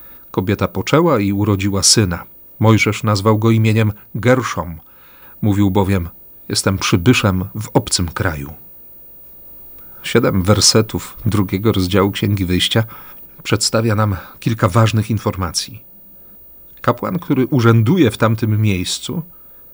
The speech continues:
ma siedem córek. Cieszy się błogosławieństwem, bo siedem to liczba pełni. Jednocześnie ten kapłan przeżywa pewną troskę, ponieważ córki to nie synowie.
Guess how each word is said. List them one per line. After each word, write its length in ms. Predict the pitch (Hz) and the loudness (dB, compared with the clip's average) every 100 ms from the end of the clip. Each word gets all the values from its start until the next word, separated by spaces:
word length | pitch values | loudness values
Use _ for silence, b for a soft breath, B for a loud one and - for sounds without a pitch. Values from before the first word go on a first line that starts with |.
| - | -6
ma 140 | 113 104 | -2 0
siedem 360 | - 107 110 | -2 -2 -2
córek. 500 | 110 113 92 - - - - - - - - - | -2 -4 -6 -12 -20 -20 -20 -20 -20 -20 -20 -6
Cieszy 360 | - 101 - | 0 0 0
się 140 | 107 98 | -4 -4
błogosławieństwem, 1120 | 95 95 98 - 101 113 104 - - 87 90 | -4 -4 -4 0 2 4 2 -2 -10 -12 -12
bo 220 | 90 73 - - | -14 -16 -20 -8
siedem 500 | - 101 90 98 110 B B B - | -2 -2 -2 -4 -6 B B B -4
to 140 | 107 | -2
liczba 320 | 101 101 98 | 0 -2 -2
pełni. 600 | 104 139 117 101 87 80 - - - - - - | 0 2 2 2 -4 -10 -16 -20 -20 -20 -20 -4
Jednocześnie 760 | 104 143 175 147 113 - 143 175 B B B B B | -2 0 0 0 0 0 -2 -4 B B B B B
ten 200 | - 143 | -4 -4
kapłan 460 | 160 139 - 143 151 - - | 0 -2 2 2 2 -2 -10
przeżywa 420 | - 113 220 185 | -2 -2 2 2
pewną 400 | - 110 113 110 | 2 4 4 4
troskę, 760 | 113 110 98 - - 78 80 - - - - - - - | 4 2 2 -2 -6 -8 -8 -14 -20 -20 -20 -20 -20 -8
ponieważ 540 | - 101 98 95 - - | -2 0 0 -2 -6 -4
córki 500 | - 110 92 - 117 | 2 2 2 -2 -6
to 160 | - | -2
nie 220 | 95 98 92 | 0 0 2
synowie. 680 | - 90 107 123 87 76 | 0 2 4 4 2 -6